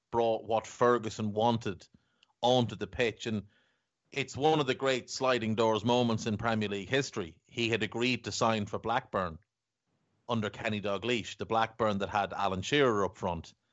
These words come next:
Chris Sutton, uh, Jason Wilcox, Stuart Ripley, Tim Sherwood.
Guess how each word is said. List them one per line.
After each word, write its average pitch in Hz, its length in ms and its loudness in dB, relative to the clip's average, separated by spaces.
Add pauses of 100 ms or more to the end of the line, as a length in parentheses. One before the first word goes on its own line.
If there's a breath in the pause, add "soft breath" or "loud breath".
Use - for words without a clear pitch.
(220)
Chris 107 240 -2
Sutton, 107 520 0 (840)
uh, 95 520 0 (100)
Jason 107 380 -2
Wilcox, 123 840 -2 (420)
Stuart 107 300 -4
Ripley, 98 460 -2 (400)
Tim 101 180 -4
Sherwood. 104 560 0